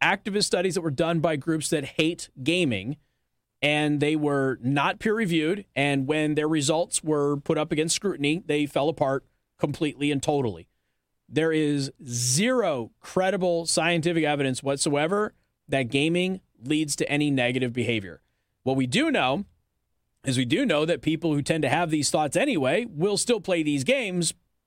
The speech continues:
but that has nothing to do with the causation of said event. So,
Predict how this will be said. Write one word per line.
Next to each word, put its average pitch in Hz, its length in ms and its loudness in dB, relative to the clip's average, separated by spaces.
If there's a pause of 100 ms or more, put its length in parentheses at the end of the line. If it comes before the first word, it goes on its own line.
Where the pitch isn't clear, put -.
(120)
but 160 340 -4
that 190 160 2
has 160 140 0
nothing 160 340 0
to 139 80 0
do 156 240 0
with 139 320 -2
the 143 80 -6
causation 139 720 0 (320)
of 120 280 0 (120)
said 143 240 0
event. 120 340 -2 (680)
So, 170 340 0